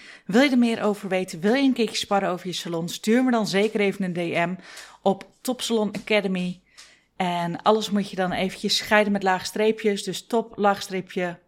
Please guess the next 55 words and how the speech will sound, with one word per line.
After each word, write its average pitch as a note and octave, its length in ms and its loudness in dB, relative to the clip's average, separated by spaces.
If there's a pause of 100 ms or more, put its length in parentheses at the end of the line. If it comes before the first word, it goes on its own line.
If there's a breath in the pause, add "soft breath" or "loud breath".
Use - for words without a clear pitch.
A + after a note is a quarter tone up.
(220)
Salon, A3+ 580 0
laagstreepje, F3 800 -8
Academy. G3 640 -4 (280 loud breath)
En G3 120 2
Academy A3 400 0
is F#3+ 200 -4
met F#3 180 -6
een F3+ 140 -10
Y F#3+ 400 -6
aan E3 160 -6
het D#3+ 140 -10
einde. D#3+ 400 -6 (380 loud breath)
Superleuk, G3 760 2
eh, D#3+ 520 -4
als G3 200 0
jij F#3 180 -2
in E3+ 100 -4
elk F3 180 -2
geval F3+ 220 -8
eventjes - 400 -6
wil E3+ 120 -6
sparren. E3 460 -4
Want F3 180 -8
daarmee G3+ 340 0
kan G3+ 140 -6
je F3 60 -2
alleen F#3+ 200 0
maar F3 100 -6
groeien. D#3+ 480 -6 (420 loud breath)
En C#4 140 4
je C4+ 100 0
kan C4+ 140 -4
natuurlijk B3 380 -2
ook A3 240 -8
altijd G#3 680 2
een F3+ 80 -8
gratis E3+ 440 -4
salonanalysegesprek E3 1120 -8
aanvragen. D3 640 -8
Ik E3 120 -12
heb F#3 140 -4
een F#3 220 -8
paar G#3 260 2
plekjes G3+ 320 -6
in F#3 80 -10
de E3 60 -8
week F3+ 240 -4
daarvoor E3 320 -2
vrij. G3+ 380 0
En F#3+ 120 -4
met F3 100 -6
een E3+ 140 -10
paar F#3 260 4
bedoel F3+ 220 -4
ik E3+ 340 -6